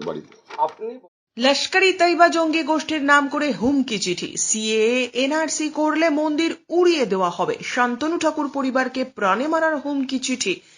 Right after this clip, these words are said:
Speaker 3: শান্তনু ঠাকুর বাড়িতে বাই পোস্টে। স্বরাষ্ট্র মন্ত্রক এবং প্রধানমন্ত্রীকে বিষয়টি জানাবেন দাবি করলেন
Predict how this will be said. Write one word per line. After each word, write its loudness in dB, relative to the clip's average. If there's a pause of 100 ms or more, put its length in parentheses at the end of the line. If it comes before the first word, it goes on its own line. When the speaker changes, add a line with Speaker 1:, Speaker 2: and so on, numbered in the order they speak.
Speaker 3:
শান্তনু 0
ঠাকুর -6
বাড়িতে -2 (220)
বাই -2
পোস্টে। -4 (260)
স্বরাষ্ট্র 2
মন্ত্রক -2
এবং -2
প্রধানমন্ত্রীকে -2
বিষয়টি -6
জানাবেন -2
দাবি 0
করলেন 0